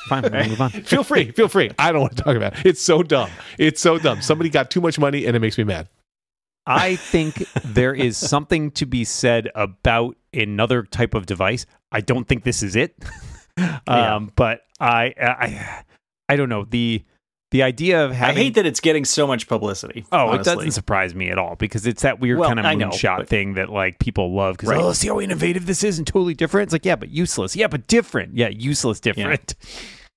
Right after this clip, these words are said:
Speaker 3: Yeah.
Speaker 1: Um, I don't know. How would you put this up? Let me just, let's, let's get, let's get fun for a second. How would you put
Speaker 3: Okay.
Speaker 1: this up, uh, in terms of versus, like, the Vision Pro?
Speaker 3: Oh,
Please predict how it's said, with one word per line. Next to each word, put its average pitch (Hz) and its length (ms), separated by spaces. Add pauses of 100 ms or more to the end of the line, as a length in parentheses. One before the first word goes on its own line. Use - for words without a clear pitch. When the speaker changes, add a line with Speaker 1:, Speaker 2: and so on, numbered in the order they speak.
(200)
Speaker 3:
Yeah. 95 220 (840)
Speaker 1:
Um, 107 420 (200)
I 156 80
don't 165 100
know. 117 120 (120)
How 160 180
would 208 120
you 185 100
put - 180
this 156 180
up? 131 240 (100)
Let 123 140
me 123 80
just, 113 240
let's, - 340
let's 113 300
get, 101 240 (180)
let's 110 140
get 101 120
fun 98 240
for 101 120
a 98 60
second. 98 280 (360)
How 156 140
would 208 100
you 185 60
put - 120
Speaker 3:
Okay. - 60
Speaker 1:
this 147 180
up, 131 200 (200)
uh, 110 420
in 120 120
terms 107 280
of 110 80
versus, 107 360
like, 104 240
the 110 100
Vision 95 280
Pro? - 320 (1080)
Speaker 3:
Oh, 92 160